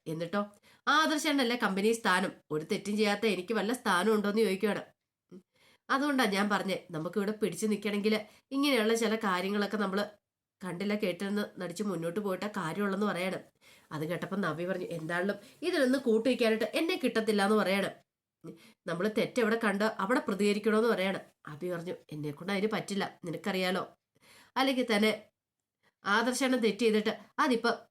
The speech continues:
എന്റെ തലയിൽ കെട്ടിവെക്കാവുന്ന പോലെ എനിക്ക് തോന്നുന്നെന്ന്" പറയാണ്. നവ്യ പറഞ്ഞു, "എനിക്കും അത് പലവട്ടം തോന്നിയിട്ടുണ്ട്, തെറ്റ് ചെയ്ത ആദർശേണ്ണ. പക്ഷെ നിന്നെയാണ് എല്ലാവർക്കും കാണത്തില്ലാത്തെ.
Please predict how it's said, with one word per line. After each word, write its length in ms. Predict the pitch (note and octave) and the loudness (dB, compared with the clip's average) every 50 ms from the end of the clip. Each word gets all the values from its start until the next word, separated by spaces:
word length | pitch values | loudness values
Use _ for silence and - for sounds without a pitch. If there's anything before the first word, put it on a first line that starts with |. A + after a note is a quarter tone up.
| - - _ _ _ - | -20 -20 _ _ _ -2
എന്റെ 240 | C#4 D#4 D#4 D#4+ D4+ | 0 2 2 2 2
തലയിൽ 260 | B3 A#3+ G#3 A3 A3+ | 2 4 2 2 2
കെട്ടിവെക്കാവുന്ന 640 | A#3 G#3 G#3 A#3+ A3+ G#3+ G#3 G#3 G#3 G#3+ G#3+ G#3+ A3 | 2 2 2 2 2 2 2 2 2 2 2 2 4
പോലെ 220 | G#3+ G3+ G3 A3 G#3+ | 4 4 4 2 2
എനിക്ക് 260 | - F3 F3+ E3+ G#3+ G#3+ | 0 -2 -2 -2 0 0
തോന്നുന്നെന്ന്" 400 | A3 F3+ F3 F3+ F#3 F#3 G3 A3 | 0 0 0 0 0 0 2 2
പറയാണ്. 360 | G#3+ F#3 D#3+ F3 F#3+ F#3+ F3 - - - _ _ _ _ _ _ _ _ _ _ _ _ _ _ _ | 2 2 0 0 0 0 -2 -4 -8 -14 _ _ _ _ _ _ _ _ _ _ _ _ _ _ _
നവ്യ 340 | - F3 E3+ D3 C3+ D3+ F3 | -12 -8 -8 -6 -4 -4 -2
പറഞ്ഞു, 240 | F#3 G3+ G3 G3 F#3 | -2 0 -2 -2 -2
"എനിക്കും 320 | - F3 D3+ D3 - A3 A3+ | -4 -4 -4 -2 0 2 2
അത് 100 | G#3+ A3+ | 2 2
പലവട്ടം 400 | A#3+ G#3 G3+ G#3 G#3+ G#3+ A#3+ A#3+ | 2 2 2 0 0 0 0 0
തോന്നിയിട്ടുണ്ട്, 500 | A3+ G3+ F#3+ G3 A3 A#3 A#3 G#3+ F#3+ F#3 F3+ - - - - _ _ | 2 2 2 2 2 2 2 0 0 -2 -4 -6 -12 -20 -20 _ _
തെറ്റ് 260 | - D#4+ D#4 D#4+ B3 | 0 0 0 0 2
ചെയ്ത 160 | D4+ C#4 C4+ C4+ | 2 2 4 4
ആദർശേണ്ണ. 500 | A3+ G#3 G#3+ A3 A3 - B3+ A#3 A3+ A3+ F#3+ - - - _ _ | 4 4 4 2 2 2 2 2 2 2 0 -2 -6 -14 _ _
പക്ഷെ 260 | - F3 F3+ - G#3+ G#3 | -8 -6 -2 0 0 0
നിന്നെയാണ് 460 | G3 G3+ F#3 F3+ G#3+ C4+ C#4+ C4 A#3+ | 0 0 0 0 2 2 4 4 4
എല്ലാവർക്കും 400 | A#3+ G#3 G3 G3 G3 G3+ - B3 A#3 | 2 2 2 2 2 0 -2 -2 0
കാണത്തില്ലാത്തെ. 640 | G#3+ F3+ E3+ F3 G3 - A#3+ G#3+ G3 F#3 F3+ F3+ | 2 2 2 2 2 0 0 2 2 0 0 -2